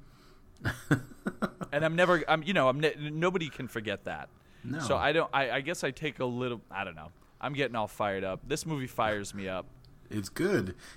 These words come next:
Speaker 2: It's good that it fires you up. I mean, I think, I think we go back to just how we learn things anyway. When we are, when we are preached at or talked down to or given the message straight,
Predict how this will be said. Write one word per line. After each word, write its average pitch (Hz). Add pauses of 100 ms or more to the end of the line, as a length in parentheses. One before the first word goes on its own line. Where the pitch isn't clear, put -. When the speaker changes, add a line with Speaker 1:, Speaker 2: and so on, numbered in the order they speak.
Speaker 2:
It's 120
good 226
that 160
it 101
fires 92
you 92
up. 90
I -
mean, 135
I 143
think, 147 (420)
I 135
think 143
we 143
go 127
back 120
to 120
just 120
how 135
we 120
learn 107
things 101
anyway. 87 (420)
When 113
we 135
are, 107 (280)
when 123
we 139
are 127
preached -
at 90
or 92
talked 117
down 107
to 85 (300)
or 104
given 117
the 104
message 101
straight, 101